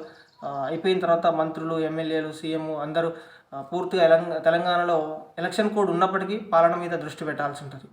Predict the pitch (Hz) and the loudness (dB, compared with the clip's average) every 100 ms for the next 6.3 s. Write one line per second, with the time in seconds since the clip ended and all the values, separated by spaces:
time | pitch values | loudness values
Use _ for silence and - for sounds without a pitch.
0 | _ _ _ - 160 151 160 175 190 190 | _ _ _ -4 4 6 6 4 4 4
1 | 190 165 156 160 160 156 156 156 160 170 | 4 0 -2 -2 -2 -2 2 4 4 2
2 | 156 147 160 170 165 160 - - - 151 | -4 -4 -2 -2 -2 -6 -14 -18 -12 -8
3 | 143 156 156 160 156 151 143 143 156 - | -2 -2 -2 -8 -8 -8 -10 -10 -10 -8
4 | 151 160 156 - 170 160 151 143 143 151 | -10 -6 -8 -8 -6 -4 -4 -4 -4 -4
5 | 147 160 165 156 147 - 135 135 156 165 | -6 -8 -8 -8 -10 -12 -10 0 2 2
6 | 170 156 156 | 2 0 -2